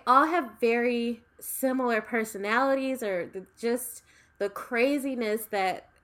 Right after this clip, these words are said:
is their world was kind of consistent throughout. Um,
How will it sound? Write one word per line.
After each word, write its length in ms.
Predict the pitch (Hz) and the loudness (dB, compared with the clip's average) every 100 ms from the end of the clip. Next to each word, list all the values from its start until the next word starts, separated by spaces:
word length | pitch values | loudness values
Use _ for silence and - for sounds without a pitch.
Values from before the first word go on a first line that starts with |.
| _ _ _ | _ _ _
is 280 | 226 247 240 | 4 4 4
their 280 | - 202 190 | -2 0 0
world 680 | 185 214 240 208 190 190 - _ _ _ _ _ _ - | -2 2 4 2 0 -4 -10 _ _ _ _ _ _ -4
was 300 | 220 220 - | -2 -2 -4
kind 240 | - 254 269 | -2 0 0
of 100 | 285 | 0
consistent 680 | 247 233 247 262 - 202 - | -4 0 0 0 -4 -6 -4
throughout. 540 | 208 220 240 180 - - _ _ - | -2 2 2 2 -4 -14 _ _ -4
Um, 420 | 196 185 185 | -2 -2 -4